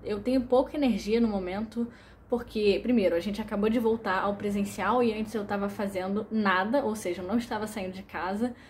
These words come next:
tudo estava sendo feito de home office e online, virtualmente, né? Então, não estava saindo, não estava fazendo exercício e qualquer tipo de saidinha já me deixava cansada. É,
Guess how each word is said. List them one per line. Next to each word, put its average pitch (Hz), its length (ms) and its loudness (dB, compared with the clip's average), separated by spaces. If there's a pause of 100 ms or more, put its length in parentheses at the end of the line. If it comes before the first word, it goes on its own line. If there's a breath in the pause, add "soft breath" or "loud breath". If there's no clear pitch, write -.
(180 loud breath)
tudo 302 200 2
estava 262 300 2
sendo 233 280 0
feito 214 480 -2
de 208 260 0
home 220 260 2
office 202 720 -2
e 233 160 2
online, 196 480 -2
virtualmente, 185 720 -8
né? 196 220 -8 (480 loud breath)
Então, 233 260 2
não 320 160 4
estava 294 300 2
saindo, 247 480 2
não 240 120 4
estava 233 260 -2
fazendo 214 320 -4
exercício 233 760 -2 (300 loud breath)
e 262 80 -2
qualquer 269 580 2
tipo 277 280 -4
de 240 120 0
saidinha 220 720 0
já 214 140 0
me 220 100 0
deixava 202 500 0
cansada. 202 800 -4 (580 loud breath)
É, 196 460 4